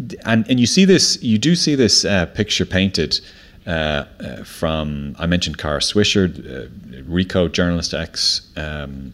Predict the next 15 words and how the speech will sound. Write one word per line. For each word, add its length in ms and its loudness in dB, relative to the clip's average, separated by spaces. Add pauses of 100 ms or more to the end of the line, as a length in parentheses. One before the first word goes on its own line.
Wall 220 -2
Street 300 -10
Journal. 340 2
She 220 0
paints 300 0
a 40 -10
picture 420 -4
often 360 -4
of 260 -8
the 140 -4
typic-, 340 -2
stereotypical 800 -2 (560)
tech 220 0
executive 640 -2
who 480 0